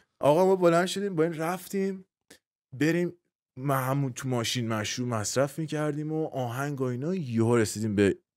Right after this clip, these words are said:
ایسته، بهش می‌گن چی؟ راهبر. توی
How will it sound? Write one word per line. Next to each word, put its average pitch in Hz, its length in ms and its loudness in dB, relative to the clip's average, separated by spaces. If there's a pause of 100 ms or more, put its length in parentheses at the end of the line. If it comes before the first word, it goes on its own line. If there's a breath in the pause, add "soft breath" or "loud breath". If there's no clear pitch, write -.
(220)
ایسته، 98 540 4 (540 soft breath)
بهش 113 200 0
می‌گن 120 220 0
چی؟ 131 180 0
راهبر. 92 600 -4 (120)
توی 113 180 2